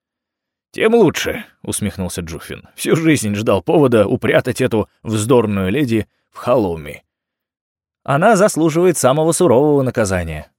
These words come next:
поддакнул я. «Скорее уж долгого приятного отдыха от всех нас», совершенно серьёзно возразил шеф.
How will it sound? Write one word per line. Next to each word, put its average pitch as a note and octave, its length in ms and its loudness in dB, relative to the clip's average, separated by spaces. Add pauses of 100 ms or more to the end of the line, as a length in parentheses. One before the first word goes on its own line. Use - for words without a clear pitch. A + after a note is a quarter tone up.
поддакнул F2 540 -6
я. C2+ 240 -14 (760)
«Скорее - 400 0
уж G3+ 220 2
долгого G3 520 4
приятного F3 640 2 (120)
отдыха D#3 480 2
от C3+ 100 0
всех - 380 -4
нас», A2 260 -4 (240)
совершенно F#2+ 580 -6
серьёзно A#2+ 500 -6
возразил F#2 480 -4
шеф. - 260 -14